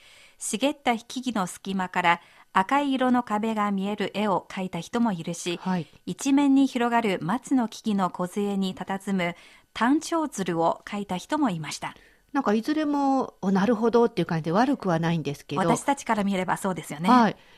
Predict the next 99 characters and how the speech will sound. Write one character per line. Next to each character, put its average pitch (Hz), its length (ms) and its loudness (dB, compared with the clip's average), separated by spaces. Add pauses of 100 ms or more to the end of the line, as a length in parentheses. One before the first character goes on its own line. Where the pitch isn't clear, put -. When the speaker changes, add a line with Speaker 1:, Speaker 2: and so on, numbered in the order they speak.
(100)
Speaker 2:
ひ - 100 -20
と 294 140 2
き 302 160 -2
わ 277 120 4
目 240 140 4
立 302 240 2
つ - 100 -4
存 202 180 4
在 196 220 4
っ 190 40 -4
て - 360 -2
い 156 220 0
う - 60 -6
意 170 160 -4
味 156 140 -2
の 170 260 2 (260)
紅 277 220 8
一 185 60 0
点、 165 340 -2 (240)
こ 247 120 2
の 277 100 6
意 302 60 4
味 262 100 8
を 220 60 6
よ 247 120 4
く 190 220 0 (100)
表 233 220 4
現 220 60 2
し - 40 -18
て 226 80 2
る 226 60 6
ん 220 40 2
じ 196 60 0
ゃ 175 40 -2
な 190 100 2
い 208 60 2
で 160 100 -4
す - 80 -14
か？ 285 260 -2 (300)
Speaker 1:
し - 100 -6
か 240 120 0
し、 - 340 -4
こ - 120 -2
れ 285 100 4
ら 339 100 4
の 269 100 4
作 208 220 -4
品 202 240 -2
は 175 240 2
い - 60 -10
ず 233 160 -4
れ 302 80 0
も 311 240 4
落 180 160 -6
選 233 200 2
し 233 120 -4
ま 220 80 2
し - 60 -12
た。 202 100 4
Speaker 2:
え、 - 120 -4
ダ 226 140 2
メ 294 120 2
だ 302 100 4
っ 269 40 -2
た - 140 -4
の？ 202 180 4
Speaker 1:
は 294 200 0
い。 233 100 0 (500)
そ - 160 -2
れ 330 80 2
よ 359 120 4
り 330 100 2
も 214 140 4
素 - 160 -8
晴 269 160 4
ら 392 60 -2
し 339 220 -2
い 277 60 -4
パ 202 140 -2
フ 269 120 -4
ォ 262 60 2
ー - 40 2
マ 220 100 0
ン 208 40 -2
ス - 120 -6
を 190 80 -2
し - 80 -8
た 185 140 -6
画 180 120 -4
家 202 140 -6
が 190 320 0
二 - 260 -2
人 302 220 -4
い 175 100 -4
ま 170 80 -4
し - 100 -8
た 175 100 -8
か - 100 -12
ら。 - 160 -12